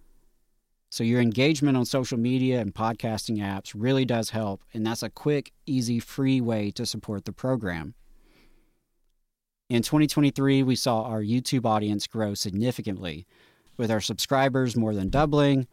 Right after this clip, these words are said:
and our live streams regularly getting five to ten times what we got at the start of the year. We launched our Shop Talk episodes dedicated to labor education, history, and training. We received a lot of engagement and phone calls throughout our coverage of the Teamsters and U A W contract fights starting this summer.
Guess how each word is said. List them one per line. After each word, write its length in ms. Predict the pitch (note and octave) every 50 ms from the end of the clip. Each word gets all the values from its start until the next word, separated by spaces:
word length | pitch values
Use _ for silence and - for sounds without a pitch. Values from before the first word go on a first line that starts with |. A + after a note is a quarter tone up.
| _ _ _ _ _ _ -
and 100 | A2 G2
our 80 | F#2
live 300 | F#2+ G#2 A2+ B2 C3+ C3
streams 500 | - - - C3+ B2+ B2 B2 A#2+ - -
regularly 480 | A#2 A#2 B2+ C3 B2+ C3 B2+ A#2+ A#2 A#2+
getting 320 | G#2+ A#2+ A2+ G#2 G#2+ G#2+
five 380 | G2+ - A2 G#2 G#2+ A2+ A#2 -
to 100 | - A2
ten 240 | - - A#2 A2+ A2
times 500 | - A2+ A2 A#2+ B2 B2 A2+ G2+ - -
what 120 | G#2+ F2
we 100 | F2 G2+
got 260 | G2 - G#2 F#2+ F#2+
at 100 | F#2+ -
the 60 | - G2
start 280 | - - G#2 F#2 F#2
of 80 | F#2 F2
the 80 | G2+
year. 340 | G2+ A2+ C#3 D3 G2 C#2 - - _ _ _ _ _ _ _ _ _ _ _ _ _ _ _ _ _ _ _ _ _ _ _ _ _
We 160 | A#2+ B2 B2
launched 340 | A#2 A#2 A#2+ B2 B2 - -
our 120 | A#2+ A2
Shop 280 | - - D3 D3+ - -
Talk 300 | - C3 G#2+ G2+ - -
episodes 640 | G#2 F#2+ - G2 - - G2+ F#2+ F2 D#2+ - - -
dedicated 560 | - A2 G#2 G#2+ G#2 - A2+ G#2+ G#2+ G#2+ -
to 80 | A#2
labor 300 | G#2 A2 A2+ B2+ A#2+ B2+
education, 640 | A#2 A2+ G#2 G#2 - - C3 C3 B2 - C#3 C3 B2
history, 360 | G#2+ A#2+ - - - C3 A#2+
and 120 | A2+ G#2+ G#2
training. 460 | - C3+ C#3 C#3 B2+ F#2+ C#2+ C2 - - _ _ _ _ _ _ _ _ _ _ _ _ _ _ _ _ _ _ _ _
We 80 | A2 G#2+
received 400 | G#2+ G2+ - - A#2 A#2 G#2 A2
a 60 | G#2
lot 240 | G2+ G#2+ A#2 B2+ C3
of 100 | A#2 A#2
engagement 640 | G#2+ G2+ - B2 C3 C3 C3 A#2 C3 B2+ B2+ A2+ G#2
and 160 | F#2 E2+ -
phone 240 | B2+ B2+ B2+ C3 -
calls 500 | - B2+ B2 A#2+ A#2+ A#2 A2+ A2 - -
throughout 320 | - A#2+ A2+ A2 A2+ A#2+
our 120 | A#2+ A#2
coverage 500 | - - - B2 A#2 A2 A#2 G#2+ G#2 -
of 120 | A2+ F#2+ F2+
the 60 | F#2
Teamsters 600 | - - D3 D3+ D3 - - D3 C3+ B2+ B2 A2
and 140 | G#2+ G2+ G2+
U 120 | G#2+ A2 A2+
A 80 | G#2+
W 360 | G#2 G2 B2 B2 B2+ C3 B2
contract 560 | - - A#2+ A#2 A#2+ A#2+ - B2+ A#2 A2 - -
fights 420 | - B2 A#2 A#2 A2 G#2 - -
starting 400 | - - - G#2 G2+ G#2+ G2+ G2
this 140 | G2 F#2 -
summer. 400 | - B2+ B2+ B2 A#2+ A#2 A2